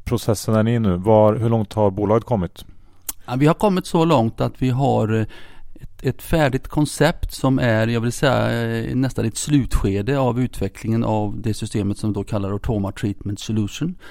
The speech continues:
Speaker 2: som är både ett preoperativt planeringssystem och ett guidesystem upp, under operation. Eh, och vi räknar med att vi under tvåtusen femton ska kunna göra våran första operation,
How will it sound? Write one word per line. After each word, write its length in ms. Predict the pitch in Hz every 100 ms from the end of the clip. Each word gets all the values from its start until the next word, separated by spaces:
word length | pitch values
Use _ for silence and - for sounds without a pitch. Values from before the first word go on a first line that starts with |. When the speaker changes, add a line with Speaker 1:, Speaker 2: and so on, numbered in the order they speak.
| - -
Speaker 2:
som 260 | - - 120
är 80 | 110
både 240 | 104 107
ett 240 | 104 - -
preoperativt 720 | - 107 101 104 - 107 -
planeringssystem 840 | 110 113 104 104 113 - 147 165
och 240 | 123 120 113
ett 80 |
guidesystem 680 | 110 117 110 - 92 98 98
upp, 160 | 95 -
under 280 | 113 98 98
operation. 540 | - 107 107 104 - - - - - -
Eh, 380 | 104 110 110 110
och 240 | 113 113
vi 60 | 135
räknar 320 | 143 120 117
med 160 | 117 117
att 100 | 113
vi 180 | 113
under 300 | 117 110 101
tvåtusen 560 | 107 117 104 110 - 113
femton 600 | - 131 107 - 127 156
ska 260 | - 123 113
kunna 300 | 113 113 113
göra 240 | 110 107
våran 200 | 101 104
första 320 | - 107 -
operation, 600 | 104 - 104 117 139 170